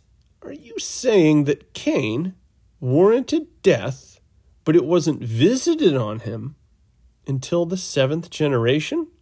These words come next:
Why, why didn't you compare him to Adam and Eve earlier, doing this sin, grasping at evil? Why did they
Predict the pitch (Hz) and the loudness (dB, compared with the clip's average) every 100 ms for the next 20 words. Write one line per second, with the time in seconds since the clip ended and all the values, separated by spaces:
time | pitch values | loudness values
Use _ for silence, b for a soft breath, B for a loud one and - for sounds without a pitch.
0 | - 175 185 _ _ _ _ _ _ - | -10 -8 -8 _ _ _ _ _ _ -2
1 | 240 381 - 359 254 196 - 175 156 151 | 2 2 0 -2 -2 -2 0 0 0 2
2 | 147 156 220 240 - - 139 147 127 113 | 2 0 -4 -10 -10 -2 0 0 0 0
3 | 135 147 139 117 123 135 139 147 156 113 | 0 -2 -2 0 0 0 -2 -4 -6 -6
4 | 113 117 - - - 110 123 131 135 B | -4 -6 -6 -12 -8 -2 0 -2 -6 B
5 | B B B - 113 123 - 131 123 117 | B B B -6 -2 -2 -2 0 0 0
6 | 123 123 147 151 _ _ _ _ _ _ | -2 -2 -4 -6 _ _ _ _ _ _
7 | _ _ - 190 220 - _ _ _ _ | _ _ -8 -6 -6 -10 _ _ _ _
8 | _ _ _ _ - 127 107 _ - 98 | _ _ _ _ -4 -2 -2 _ -8 -6
9 | 92 95 123 | -6 -6 -8